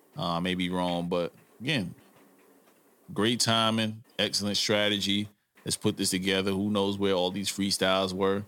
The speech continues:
but it works. It works, you know what I mean? So hell of a job to the A and Rs and the, and the team that put it together, you know what I mean? Because I don't believe they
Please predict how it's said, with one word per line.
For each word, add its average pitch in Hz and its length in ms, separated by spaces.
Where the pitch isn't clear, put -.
but 85 220
it 107 80
works. 98 560
It 101 120
works, 120 400
you 87 60
know 90 120
what 90 100
I 90 40
mean? 92 160
So 90 140
hell 92 160
of 104 100
a 104 60
job 101 380
to 92 100
the 90 140
A 90 180
and 98 100
Rs 98 440
and 87 120
the, 90 300
and 90 180
the 90 120
team 101 340
that 82 140
put 92 120
it 85 80
together, 90 380
you 87 160
know 90 120
what 87 100
I - 20
mean? 87 220
Because 85 500
I 80 100
don't 87 120
believe 85 360
they 82 280